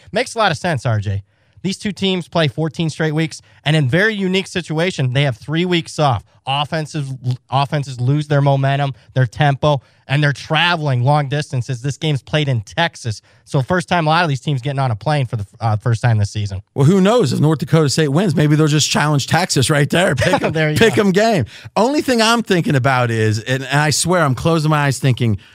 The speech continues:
Speaker 2: what is the campus at North Dakota State like on a Friday night?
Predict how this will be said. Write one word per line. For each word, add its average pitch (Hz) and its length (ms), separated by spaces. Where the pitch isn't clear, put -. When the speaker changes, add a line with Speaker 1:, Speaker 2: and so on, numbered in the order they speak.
Speaker 2:
what 160 280
is 180 200
the 143 100
campus 135 720
at 107 180
North 127 400
Dakota 117 500
State 101 520
like 90 340
on 98 160
a 90 80
Friday 95 480
night? 85 480